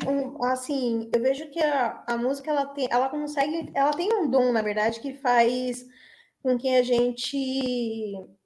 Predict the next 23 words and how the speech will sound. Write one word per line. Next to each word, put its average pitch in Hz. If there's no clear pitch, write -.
consiga 359
alcançar 294
Deus 254
de 254
algum, 240
al-, 233
em 277
alguma 240
medida, 202
né? 185
Dependendo, 214
lógico, 214
da 262
música. 240
Não 196
é, 190
não 208
é 208
qualquer 240
música. 214
Dependendo 269
da, 320
da, 226